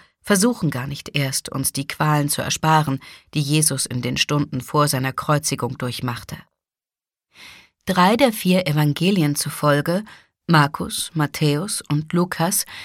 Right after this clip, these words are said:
nimmt Jesus in der Nacht vor seinem Tod mit seinen zwölf Jüngern das Passamahl ein und zieht sich dann zum Beten in einen Garten zurück.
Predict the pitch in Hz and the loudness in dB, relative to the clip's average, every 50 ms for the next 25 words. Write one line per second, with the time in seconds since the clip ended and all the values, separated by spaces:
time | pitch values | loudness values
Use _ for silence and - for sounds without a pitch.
0 | - - _ _ - 208 226 240 226 - - 180 196 220 226 - - - - - | -18 -20 _ _ 4 6 6 4 4 0 -2 0 0 0 0 0 0 -2 -2 0
1 | 160 143 139 139 143 147 180 185 - - - - 170 175 190 202 - 190 175 165 | 0 0 2 2 2 0 0 -2 -4 -8 -8 -2 0 0 2 2 2 2 2 2
2 | 151 151 151 - - 156 165 214 226 220 - 180 160 156 156 - 151 143 151 151 | 2 0 0 -2 -4 -4 -2 -4 -4 -6 -6 -6 -4 -4 -2 0 2 2 2 2
3 | 151 - - 170 180 202 214 214 - - 156 151 151 156 151 151 160 180 185 185 | 2 0 0 0 2 0 0 -2 -2 2 4 4 6 4 4 2 0 -2 -2 -2
4 | 190 185 - - - 180 170 - - 147 131 127 123 120 123 127 - - 135 139 | -2 -2 -2 0 0 2 2 2 2 2 2 2 0 -2 -4 -4 -4 -2 -2 0
5 | 139 139 139 143 - - - - - - _ _ - 170 180 175 - - 214 220 | 0 0 -2 -4 -6 -14 -18 -18 -20 -20 _ _ 0 2 2 2 2 0 0 0
6 | 220 220 - 269 - - - 175 156 160 170 180 185 - - 196 190 185 143 151 | -2 -2 -4 -6 -6 -4 0 2 2 2 2 0 0 0 0 0 0 2 2 0
7 | 156 156 156 - 170 175 175 - - 175 180 - 170 165 175 175 180 180 175 165 | 0 -2 -2 -2 -2 -2 -2 -2 -2 -2 -2 0 2 2 2 2 2 2 0 0
8 | 160 - - 139 131 - - 117 - - - - - | 0 -2 -6 -6 -4 -4 -4 -4 -6 -10 -14 -18 -20